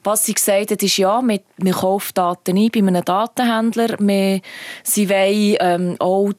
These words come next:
bisschen wie die S P eine Art Telefonkampagne machen, wobei wie konkret und wie gross angeleitet die ist, ob das national ist oder ob einfach einzelne Sektionen sich für das entscheiden, hat sie auch nicht wollen können sagen.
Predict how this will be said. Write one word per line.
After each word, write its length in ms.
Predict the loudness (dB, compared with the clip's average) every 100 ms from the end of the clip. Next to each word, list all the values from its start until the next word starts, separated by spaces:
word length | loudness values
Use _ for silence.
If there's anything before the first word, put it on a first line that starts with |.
| -10 _ _ -10 -4
bisschen 360 | 0 2 0 -2
wie 80 | -4
die 120 | -2
S 260 | -2 -4
P 160 | -2 0
eine 120 | 2
Art 280 | 0 -4 -4
Telefonkampagne 960 | -2 -2 0 -2 0 -4 -2 -2 0 0
machen, 240 | 0 -2
wobei 300 | -2 0 0
wie 220 | 0 0 -2
konkret 720 | -6 -4 -2 0 0 2 0 -2
und 140 | 0
wie 100 | 0
gross 460 | 0 0 0 0 -2
angeleitet 640 | -2 -2 0 0 -4 -4
die 80 | -2
ist, 120 | 0
ob 100 | -4
das 260 | -4 -6 -6 _ -2
national 640 | -2 -2 -4 0 0 0
ist 80 | -2
oder 160 | -4 -2
ob 80 |
einfach 240 | -2 -4 -4
einzelne 380 | -2 -4 -6 -4
Sektionen 640 | -4 -6 -6 -4 -2 -2
sich 160 | -2 -6
für 120 | -8
das 200 | -6 -6
entscheiden, 500 | -6 -4 -2 -2 -4 -6 -18 -16 -18 -14 -12
hat 140 | -6
sie 160 | -2 0
auch 120 | 0
nicht 160 | 0 2
wollen 300 | 2 2 -2
können 300 | 0 0 0
sagen. 540 | 0 0 0 -2